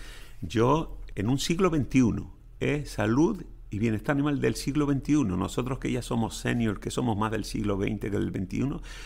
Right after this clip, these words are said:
pues estamos haciendo el esfuerzo también de adaptarnos, porque realmente ellos son profesionales que hoy, eh, es un tipo de estudiante diferente.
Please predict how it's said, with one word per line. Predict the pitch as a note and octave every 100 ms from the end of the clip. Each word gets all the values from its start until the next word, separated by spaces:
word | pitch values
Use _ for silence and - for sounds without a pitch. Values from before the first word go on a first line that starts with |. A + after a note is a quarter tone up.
| -
pues | - G#2 F2+
estamos | - B2 D3+
haciendo | D3+ C#3+
el | C3
esfuerzo | A2+ C#3+ D3
también | C#3 G#2+ A2+ G2
de |
adaptarnos, | F#2 F2 C#3+ C#3 F#2+
porque | E2+ - E2 - - -
realmente | - F2 G#2 A2 B2
ellos | A2 F#2 -
son | - E2+
profesionales | - - - - E2+ F#2 A2 - - - -
que | -
hoy, | G2 G2 - -
eh, | G2 E2 F2 G2 -
es | F2+
un | F2+
tipo | - G2 F#2+
de | E2+
estudiante | D#2 - D#2+ E2+ A2 A2 C3+ -
diferente. | - F2+ - E2+ A2 D#2+ - -